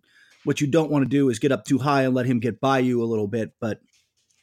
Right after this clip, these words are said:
he's, you know, I think actually for the season, he shot thirty-nine percent from thirty to forty feet. Like, you, you've kind of gotta be out there on him, 'cause there's at least a chance that thing goes. Uh, that said, it was,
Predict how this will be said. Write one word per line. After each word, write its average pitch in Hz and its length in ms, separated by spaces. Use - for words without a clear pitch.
he's, 220 320
you 170 120
know, 143 60
I 147 80
think 240 220
actually 180 280
for - 120
the 139 100
season, 180 320
he 120 80
shot 127 320
thirty-nine 147 400
percent 127 500
from 147 360
thirty 151 300
to 156 60
forty 151 300
feet. 160 300
Like, 123 180
you, 156 160
you've 151 240
kind 285 420
of 123 120
gotta 117 240
be 117 160
out 110 200
there 117 140
on 117 100
him, 131 80
'cause 135 200
there's - 180
at 131 100
least 170 240
a 143 60
chance 160 380
that 123 260
thing 117 180
goes. 117 480
Uh, - 240
that 165 400
said, 151 340
it 170 140
was, 151 200